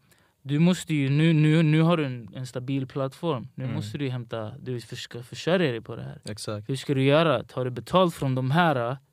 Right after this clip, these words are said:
Speaker 1: som, eller, eller, fattar du vad jag menar? Det blir en
Speaker 2: Mm.
Speaker 1: konstig situation, för att det är klart du ska ha betalt.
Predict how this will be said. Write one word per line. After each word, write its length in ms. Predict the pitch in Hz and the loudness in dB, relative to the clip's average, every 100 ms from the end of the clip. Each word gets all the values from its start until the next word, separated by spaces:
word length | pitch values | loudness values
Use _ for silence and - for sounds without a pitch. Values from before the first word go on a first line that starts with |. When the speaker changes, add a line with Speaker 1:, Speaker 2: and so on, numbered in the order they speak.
| _ | _
Speaker 1:
som, 360 | - 135 120 117 _ _ _ _ - | -12 -8 -8 -10 _ _ _ _ -8
eller, 240 | 139 139 | -4 -2
eller, 420 | 147 156 147 - | 2 2 2 -6
fattar 240 | 147 190 190 | -4 -2 2
du 40 | |
vad 60 | 185 | 2
jag 80 | 180 | 4
menar? 180 | 190 | 2
Det 80 | 151 | 0
blir 100 | 147 170 | 0 -2
en 20 | |
Speaker 2:
Mm. 120 | 165 | 0
Speaker 1:
konstig 540 | 180 170 190 165 151 | 0 0 2 4 4
situation, 520 | 131 147 151 139 196 151 | 0 0 0 4 4 4
för 160 | 139 | 4
att 160 | 127 117 | 4 4
det 60 | |
är 40 | 143 | 2
klart 220 | 180 160 | 4 4
du 60 | 143 | 2
ska 160 | - | 4
ha 80 | 135 | 4
betalt. 520 | 131 131 196 139 - | 4 4 4 4 0